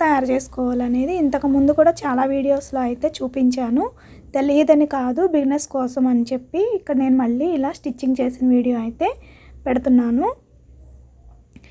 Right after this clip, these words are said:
గట్టిగా ముడి వేసేసుకోవాలి. వేసుకున్న తర్వాత ఇక్కడ మనం ఒక ఫ్లవర్ బీడ్ అనేది యాడ్ చేశాను. రోజ్ ఫ్లవర్ అనేది ఉంది నా దగ్గర గోల్డ్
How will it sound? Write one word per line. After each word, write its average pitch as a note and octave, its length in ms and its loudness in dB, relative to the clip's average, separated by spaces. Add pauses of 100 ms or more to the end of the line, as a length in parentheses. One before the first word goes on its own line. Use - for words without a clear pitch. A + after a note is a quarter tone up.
(320)
గట్టిగా C#4+ 380 0
ముడి C#4+ 220 6
వేసేసుకోవాలి. C#4+ 800 0 (100)
వేసుకున్న C#4 420 -2 (140)
తర్వాత B3+ 400 -2 (220)
ఇక్కడ C#4+ 180 -2 (240)
మనం C#4 180 4 (600)
ఒక C#4+ 200 0
ఫ్లవర్ D4+ 420 4
బీడ్ D#4+ 240 4
అనేది C4 300 0 (120)
యాడ్ B3+ 260 -2
చేశాను. C#4 400 -2 (140)
రోజ్ C#4 300 2
ఫ్లవర్ C#4 320 -2
అనేది B3+ 320 0 (120)
ఉంది B3+ 300 4
నా C4 60 0 (100)
దగ్గర C#4 260 -2 (600)
గోల్డ్ D4 280 4